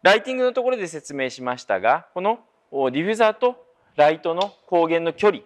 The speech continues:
これによって光の質が変わりますので、必ずこれが調整できるような形。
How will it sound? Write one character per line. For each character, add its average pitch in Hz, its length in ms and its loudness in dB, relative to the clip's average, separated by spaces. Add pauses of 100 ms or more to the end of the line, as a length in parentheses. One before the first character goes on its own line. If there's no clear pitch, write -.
(720)
こ 233 100 4
れ 269 80 2
に 277 80 -2
よ 285 80 2
っ 269 40 -8
て 285 140 -6
光 233 280 0
の 214 120 -4
質 208 220 -10
が 196 160 2
変 185 100 2
わ 175 120 4
り 175 100 -4
ま 170 160 -2
す - 160 -14
の 107 160 -6
で、 269 300 -2 (240)
必 233 320 4
ず 247 220 -10 (180)
こ 175 100 -2
れ 165 80 2
が 151 120 4
調 208 280 2
整 254 240 -6
で 240 140 -6
き 262 120 -8
る 247 80 -4
よ 131 160 2
う 95 40 -4
な 90 140 -10
形。 98 500 -10